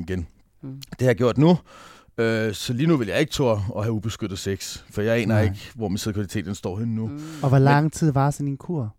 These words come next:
Speaker 1: Øhm, det, det, det er jo alt. Det kan være alt fra seks uger til femogtredive uger.
Speaker 3: Ej,
Speaker 1: Altså,
Speaker 3: godt
Speaker 1: nå,
Speaker 3: nok.
Speaker 1: altså ikke, ikke efter kuren. P C T'en?
Speaker 3: Ja.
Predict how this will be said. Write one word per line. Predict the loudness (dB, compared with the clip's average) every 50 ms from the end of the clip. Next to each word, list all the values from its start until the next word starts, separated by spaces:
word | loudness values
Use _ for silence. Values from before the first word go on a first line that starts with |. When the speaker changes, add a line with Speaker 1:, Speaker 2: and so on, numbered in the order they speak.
| _ _ _ _ _ -20 _ _ _ _ _ _ -18 -18 _ _ -4 -2
Speaker 1:
Øhm, | -2 0 0 0 -2 -2
det, | -4 -6 -6
det, | -6 -8
det | -12 -12 -10 -4 -2 -2
er |
jo | -2 -2 _ -2
alt. | -2 -2 -2 -4 _ -20 -20 -8 -4 -4
Det | -2 -2
kan | -2 -2
være | -2 -2
alt | -2 -4 -4 -6
fra | -6 -6 -6
seks | -4 -4 -2 -2 -2 -2 -4 -8 -6
uger | -4 -2 0 0
til | 0 -2 -4 -8
femogtredive | -10 -10 -12 -12 -10 -10 -8 -8 -6 -4 -2 -2 0 -2
uger. | -2 -2 -4 -4 -6 -6 -8 -12 _ _ _ _ _ -4
Speaker 3:
Ej, | -2 -2
Speaker 1:
Altså, | -2 -2 -4 -4
Speaker 3:
godt | -4 -6 -6 -8 -4 0
Speaker 1:
nå, | 4
Speaker 3:
nok. | 4 6 6
Speaker 1:
altså | 4 4 4
ikke, | 2 2 2 2
ikke | 2 4 4 4
efter | 2 2 -2 -4
kuren. | -2 -2 -2 -2 -2 -2 -4 -4 -8 _ _ _ _ _ _ _ _ _ -6
P | -4
C | -4 -4 -4 -2 2 2
T'en? | 2 4 2 0 2
Speaker 3:
Ja. | 4 4 4 4